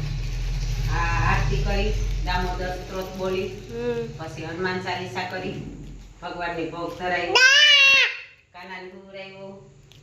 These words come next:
Speaker 2: દા.
Speaker 1: ઘોડિયામાં અવાજ કરમાં, ભગવાન હુતા, કાનો હુતો. તારે કાનો છે તું, હં? હા.
Speaker 2: એને આવું છે.
Speaker 1: એને તો આવું જોઈએ.
Speaker 2: હં.
Speaker 1: હં. હા, તો અટાણે વારથી સંપન્ન કરી દીધી. અને યારાને કામ થયું. તો હાલો આપણે હવે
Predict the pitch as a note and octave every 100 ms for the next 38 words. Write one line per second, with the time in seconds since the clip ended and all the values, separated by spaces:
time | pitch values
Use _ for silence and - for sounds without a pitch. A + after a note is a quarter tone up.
0 | - G#4+ A4 B4 B4+ B4+ B4+ B4+ G#4+ -
1 | - E4 D#4+ - - F#3 F#3 F#3 G3+ F#3+
2 | G3 F#3 F#3+ F#3 - E3+ D#3+ E3+ E3+ F#3
3 | F3+ F3 D#3+ D#3+ E3 E3 E3+ E3+ F3 F3
4 | - - - E3+ F#3 F#3 - - G#3 A#3+
5 | D4+ - A#3 - B3+ D3+ - - - -
6 | - - C#4 C#4 C#4 B3 A#3 G#3+ G#3 G#3
7 | G3+ G3+ D4 D#3+ D#3+ D3+ D3 D#3 C3+ C3
8 | - - A3+ A3 G#3 - - - - -
9 | - - D#3 E3 D#3+ E3+ E3 D#3 D#3+ D#3+
10 | F#3 - - - F#3+ F#3 - D#4+ D#4 F#4
11 | F#4+ G#4 G4 F#4+ F#4+ F#4 F#4 G#4+ A4 G#4+
12 | G#4+ - A4 - G#3+ F#3+ - D#3 D3 -
13 | - - - - - D3 D#3 F#3+ F3 D#3
14 | D3+ D#3+ D#3 C3